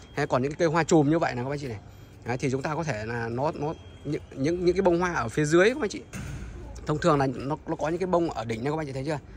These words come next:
Là nó, nó sẽ lở trước, thì còn những cái bông bên cạnh này nó sẽ lở chậm hơn cái bông ở đỉnh khoảng một đến ba ngày. Thì nếu cái cây hoa này của chúng ta, cái bông hoa này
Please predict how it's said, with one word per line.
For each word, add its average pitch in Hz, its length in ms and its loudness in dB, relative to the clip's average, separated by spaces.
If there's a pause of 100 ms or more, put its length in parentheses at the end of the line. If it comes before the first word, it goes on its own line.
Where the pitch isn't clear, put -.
(380)
Là 120 100 0
nó, 139 100 4
nó 151 280 -2
sẽ 170 120 -4
lở 107 120 -6
trước, 214 260 0 (100)
thì - 80 -12
còn 131 140 -2
những 127 100 -4
cái 175 80 -2
bông 160 140 2
bên 156 120 -2
cạnh - 220 -4
này 123 120 -4
nó 135 100 -2
sẽ 170 120 -6
lở 117 120 -2
chậm 127 260 -2
hơn 160 100 -2
cái 165 80 -6
bông 147 140 0
ở 113 60 -2
đỉnh 113 200 -6
khoảng 117 220 -4
một 139 120 4
đến 151 120 -4
ba 165 120 0
ngày. 151 280 -2 (580)
Thì 151 80 0
nếu 147 140 6
cái 202 100 2 (100)
cây 202 120 6
hoa 190 240 6
này 165 100 2
của 127 100 -2
chúng 147 120 -2
ta, 170 220 0
cái 196 120 -2
bông 180 160 2
hoa 190 160 2
này 139 260 0